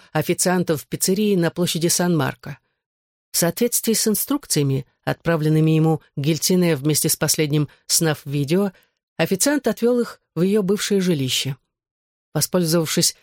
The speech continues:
лежавшим над косяком двери ключом, они вошли в апартаменты. Греку, заядлому фетишисту, не терпелось порыться в корзине для белья, и он немедленно исчез в ванной.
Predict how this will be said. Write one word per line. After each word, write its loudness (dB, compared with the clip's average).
лежавшим 0
над 0
косяком 0
двери 2
ключом, -2
они 2
вошли 0
в 2
апартаменты. -2
Греку, -2
заядлому 0
фетишисту, -2
не 0
терпелось 0
порыться -2
в -10
корзине 2
для 0
белья, 0
и 2
он 4
немедленно 2
исчез 0
в -4
ванной. -6